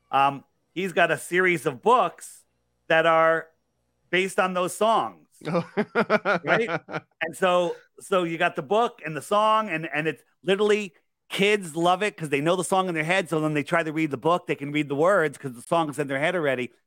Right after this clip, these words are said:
Speaker 1: Teaches them to read faster than anything else, and it teaches them the truth of our world rather than bringing them up in a lie system, you know, with the Santa Claus ball.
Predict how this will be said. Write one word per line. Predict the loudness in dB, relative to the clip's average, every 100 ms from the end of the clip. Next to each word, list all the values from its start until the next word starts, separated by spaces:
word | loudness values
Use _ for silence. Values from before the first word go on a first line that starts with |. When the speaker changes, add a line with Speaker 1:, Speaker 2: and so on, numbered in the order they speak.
| -6
Speaker 1:
Teaches | -6 -6
them | -6
to | -4
read | -2 -2 0
faster | 0 -2 -6
than | -8 -8
anything | -8 -2
else, | 0 -2 -8 _ _
and | 0 2 2 -2 -8 -16 _ _ _ _ -8
it | -6
teaches | -6 -6 -4
them | -4 -4
the | -6
truth | -6 -6 -2
of | -2
our | 0
world | 2 2 0 0
rather | -2 -2
than | -4 -8 -10 _ _
bringing | -6 -4 -2
them | 0
up | 0 -2
in | -4
a |
lie | 0 2 0
system, | -4 -12 -10 -12
you | -6
know, | -2
with | -2
the | -4
Santa | -4 -4 -2
Claus | -2 -2 -2 -8 _ _ -2
ball. | 0 0 -4 -14